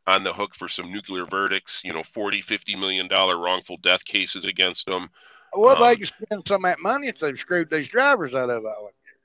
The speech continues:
Speaker 2: years.
Speaker 1: You bet. You bet. You bet. You know,
Speaker 2: Hey, and
Speaker 1: so
Speaker 2: I'll tell you something else they can do. They, they can also spend some of that money that they've set back and, you know, over the years and just played the blame the driver gimmick,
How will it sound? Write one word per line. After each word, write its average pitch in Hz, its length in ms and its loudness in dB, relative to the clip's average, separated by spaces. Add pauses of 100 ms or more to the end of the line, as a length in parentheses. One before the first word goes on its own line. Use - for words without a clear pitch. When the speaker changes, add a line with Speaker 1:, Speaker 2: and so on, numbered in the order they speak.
(140)
Speaker 2:
years. 107 120 -10
Speaker 1:
You 120 100 -2
bet. 143 240 10 (360)
You 113 180 -8
bet. 123 280 10 (300)
You 117 180 -6
bet. 113 300 6 (440)
You 120 120 6
know, 117 140 10
Speaker 2:
Hey, 220 80 6
and - 20 -2
Speaker 1:
so 190 160 2
Speaker 2:
I'll 127 160 4
tell 226 160 2
you 214 60 2
something 226 320 -2
else 285 180 6
they 185 180 4
can 151 140 -16
do. 151 160 0
They, 156 280 2
they 156 180 2
can 160 60 -4
also 202 460 2
spend 170 380 -8
some 151 240 -4
of 143 60 -2
that 131 80 -6 (140)
money 120 280 -10
that 135 180 -12
they've 135 220 -4
set 139 320 -6
back 120 400 -4
and, - 80 -20 (1080)
you 143 80 -6
know, 143 200 0
over 131 180 -2
the 127 80 -10
years 139 480 -4
and 120 120 -18
just 139 300 -4 (160)
played 143 420 0
the 117 220 -10
blame 143 340 -4
the 123 100 -10
driver 190 480 4
gimmick, 120 440 -8